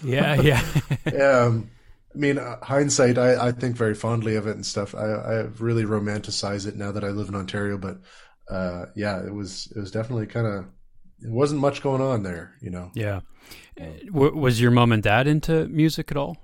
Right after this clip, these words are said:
Speaker 1: or?
Speaker 2: Not really, man.
Speaker 1: No?
Speaker 2: It was not a, not a thing in our family. They were, but it was like, uh, A C D C and, uh, the Eagles. And, uh, not that there's anything wrong with either of those bands. They're both wonderful bands.
Speaker 1: Yeah, yeah.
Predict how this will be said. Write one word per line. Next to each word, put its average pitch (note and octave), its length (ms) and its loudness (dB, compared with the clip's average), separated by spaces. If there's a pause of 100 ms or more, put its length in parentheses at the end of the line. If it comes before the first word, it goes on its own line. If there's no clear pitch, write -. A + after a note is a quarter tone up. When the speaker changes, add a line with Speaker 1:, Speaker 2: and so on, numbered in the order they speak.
Speaker 1:
or? A2+ 500 0 (420)
Speaker 2:
Not F#3 260 2
really, F3+ 280 6
man. A#2+ 240 4
Speaker 1:
No? C#3+ 140 4
Speaker 2:
It E3+ 60 2
was D3+ 160 -2
not F3 180 0
a, D#3+ 200 -8 (240)
not F#3 180 0
a - 20 -2
thing F3 240 0
in E3 60 4
our C#3 140 6
family. B2 360 2
They C#3+ 140 2
were, D3+ 300 4
but B2+ 100 0
it A#2+ 60 2
was A#2 160 0
like, A2+ 260 0 (680)
uh, G#2+ 680 -6 (100)
A A#2+ 160 0
C A#2 200 -4
D G#2+ 220 -2
C G2+ 600 -2 (200)
and, G2 400 -6
uh, F#2 260 -4
the G2+ 200 -6
Eagles. A2 680 0 (720)
And, G2+ 420 -2
uh, F#2+ 220 -2
not C#3+ 240 2
that C#3+ 140 0
there's A#2 160 0
anything C3 420 0
wrong A#2 240 2
with A2 160 -6 (100)
either C#3 360 2
of G2+ 100 -2
those G2+ 180 -2
bands. E2+ 360 -10
They're G#2+ 80 -6
both G#2 260 -6
wonderful G#2 320 -2
bands. F#2 240 -10 (100)
Speaker 1:
Yeah, A#2+ 340 2 (140)
yeah. G#2 260 -8